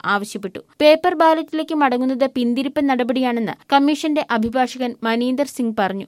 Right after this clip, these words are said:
ഇ വി എമ്മുകൾ കൃത്രിമത്തിന് അതീതമാണ്. മനുഷ്യർ വോട്ട് എണ്ണുമ്പോൾ പിഴവുണ്ടാകാം. ഇപ്പോൾ മനുഷ്യ പങ്കാളിത്തം കുറവാണ്, അദ്ദേഹം പറഞ്ഞു. തിരഞ്ഞെടുപ്പ് സമ്പ്രദായത്തെ അപകീർത്തിപ്പെടുത്താൻ ഇത്തരം ഹർജികൾ പതിവാണെന്ന്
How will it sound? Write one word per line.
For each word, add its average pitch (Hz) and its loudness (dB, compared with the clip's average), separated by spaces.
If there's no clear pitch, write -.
ഇ 247 0
വി 254 0
എമ്മുകൾ 254 2
കൃത്രിമത്തിന് 262 -2
അതീതമാണ്. 220 -2
മനുഷ്യർ 285 2
വോട്ട് 254 4
എണ്ണുമ്പോൾ 247 2
പിഴവുണ്ടാകാം. 226 0
ഇപ്പോൾ 302 2
മനുഷ്യ 285 2
പങ്കാളിത്തം 254 2
കുറവാണ്, 208 -2
അദ്ദേഹം 208 -2
പറഞ്ഞു. 185 -8
തിരഞ്ഞെടുപ്പ് 330 0
സമ്പ്രദായത്തെ 302 0
അപകീർത്തിപ്പെടുത്താൻ 254 0
ഇത്തരം 262 -2
ഹർജികൾ 254 -2
പതിവാണെന്ന് 240 0